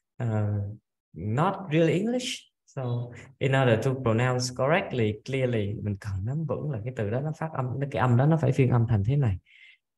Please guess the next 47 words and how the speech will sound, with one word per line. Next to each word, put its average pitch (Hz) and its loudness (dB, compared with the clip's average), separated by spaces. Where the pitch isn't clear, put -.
Ờ, 110 -2
phụ 113 2
âm 131 2
thì 101 0
khá 170 -4
là 147 0
dễ, 101 0
thì 143 2
mình 110 4
nhìn 104 2
vô 120 0
mình 104 -2
biết. 180 -4
Ờ, 107 2
tại 98 -2
vì 101 0
nó 131 -2
rất 160 -4
là 113 -2
giống, 143 -4
phụ 104 -2
âm 117 -2
và 101 -4
phiên 120 -2
âm 120 -2
nó 135 -4
khá 156 -4
là 123 -4
giống 127 -2
nhau, 123 0
nhưng 113 -2
mà 87 -4
nguyên 110 0
âm 113 -2
thì 101 0
không. 110 -2
Ví 127 -2
dụ, 107 2
viết 147 -4
xuyên 113 0
như 113 4
thế 117 2
này, 110 2
spell 110 0
như 107 2
thế 110 2
này, 98 0